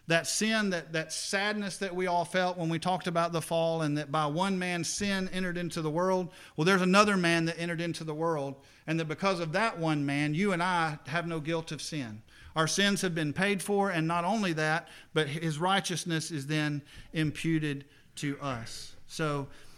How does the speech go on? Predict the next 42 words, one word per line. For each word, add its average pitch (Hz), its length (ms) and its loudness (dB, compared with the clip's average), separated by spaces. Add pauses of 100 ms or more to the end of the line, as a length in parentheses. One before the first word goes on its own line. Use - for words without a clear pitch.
(240)
uh, 139 160 0
there 160 220 2
are 165 200 4
some 156 280 0
differences, 202 840 0 (800)
uh, 135 200 0
in 175 240 2
this, 175 360 -2
in, 165 420 0
uh, 139 220 -2
the 135 140 -2
two. 196 420 2 (240)
So 165 180 -2
we 151 120 2
said 185 320 4
that 160 120 -2
this 175 200 0
is 165 120 0
a 160 80 -4
comparison 180 800 -2
and 147 120 0
a, 127 240 -2 (360)
and 135 160 -4
kind 175 240 0
of, 156 200 -6
uh, 131 220 -4
brings 170 400 2
up 175 180 0
the, 143 140 -2 (120)
the 139 180 -4
ideas 170 420 4
of 151 160 0
Adam 180 460 4
and 156 160 4
Jesus 165 340 -2
Christ, 180 400 -2
and 180 80 -2
it's 180 160 -4
not 208 260 -2
perfect. - 540 -6
It's 143 160 -8
not 165 320 -2